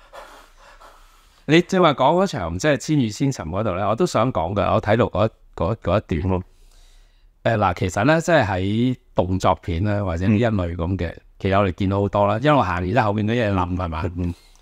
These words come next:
Speaker 1: 即係 Spielberg 最興㗎啦，由呢一個，嗯，誒，奪寶奇兵開始係嘛？跟住，哇，全世界而家都學緊佢啦。
Speaker 2: 係。
Speaker 1: 學到唔好睇㗎啦，已經係嘛？學到即係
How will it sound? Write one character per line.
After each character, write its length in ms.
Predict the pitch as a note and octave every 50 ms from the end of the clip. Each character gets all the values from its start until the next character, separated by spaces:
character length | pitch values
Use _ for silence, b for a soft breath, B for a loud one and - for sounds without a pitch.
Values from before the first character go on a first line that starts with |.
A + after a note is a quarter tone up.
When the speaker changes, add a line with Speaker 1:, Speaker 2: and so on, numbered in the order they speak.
| b b
Speaker 1:
即 80 | - D3
係 180 | B2 A2 - -
Spielberg 420 | - - _ - D#3+ C3+ A#2 F#2
最 180 | - - A2 G#2+
興 140 | C3 C3+ C3+
㗎 80 | A#2+ A2
啦， 160 | A2+ A#2+ B2+
由 220 | B2 G#2 E2+ E2+
呢 80 | F#2+ A2+
一 100 | A#2 A#2+
個， 320 | - - G#2+ G2 G2 G2+ - -
嗯， 520 | G2+ G2 F#2 F2 F2 F2 E2+ E2+ E2+ F2+
誒， 200 | - F#2 F2+ E2+
奪 120 | E2+ - G2+
寶 160 | F2+ A#2+ B2+
奇 140 | - - - F2
兵 140 | G#2+ B2+ B2
開 240 | B2 B2 B2 A2 -
始 80 | G2+
係 120 | F#2+ F#2 F2+
嘛？ 140 | E2 E2+
跟 140 | F2+ - C3
住， 120 | A#2+ A#2 G2
哇， 180 | G2 G#2 A2 A2
全 160 | - - F#2+ G2
世 140 | - A#2+
界 80 | A#2+ -
而 140 | A#2 A2+ F#2
家 100 | G2 A2
都 80 | C3
學 60 | A2+ G2+
緊 200 | F2+ - F#2 F#2
佢 100 | G2 F2
啦。 180 | F#2 G2 - - -
Speaker 2:
係。 100 | - E2 D#2 D2 _ _ _ _ _ _ _ _ _ _ _ _ _ _ _ _ _ _ _ _ _ _
Speaker 1:
學 160 | - - D#3 -
到 80 | - F#3
唔 100 | E3+ B2+
好 80 | G#2+ C#3 F#3+
睇 160 | E3 C3+ B2
㗎 140 | B2+ C#3+ D3
啦， 100 | C3 A2+
已 120 | A2 G#2
經 140 | A2+ C3 C#3
係 60 | C#3
嘛？ 160 | A2 G2+ F#2 F#2
學 80 | - B2+ B2
到 120 | - D3 C#3+
即 80 | -
係 180 | G#3+ F#3+ C#3+